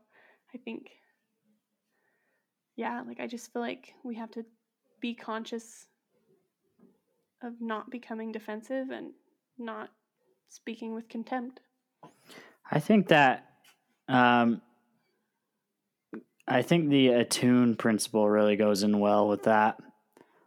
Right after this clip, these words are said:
Speaker 2: Um, if you just attune to your partner,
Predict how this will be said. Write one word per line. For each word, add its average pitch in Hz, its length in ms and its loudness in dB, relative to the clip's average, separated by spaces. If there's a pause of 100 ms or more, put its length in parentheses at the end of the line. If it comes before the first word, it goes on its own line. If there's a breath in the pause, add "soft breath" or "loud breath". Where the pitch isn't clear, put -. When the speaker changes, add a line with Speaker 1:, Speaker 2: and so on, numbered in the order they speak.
(640 soft breath)
Speaker 2:
Um, 104 540 -2 (760)
if 117 120 -10
you 117 120 2
just 110 320 0
attune 113 400 2
to 110 60 2
your 110 120 4
partner, 107 600 2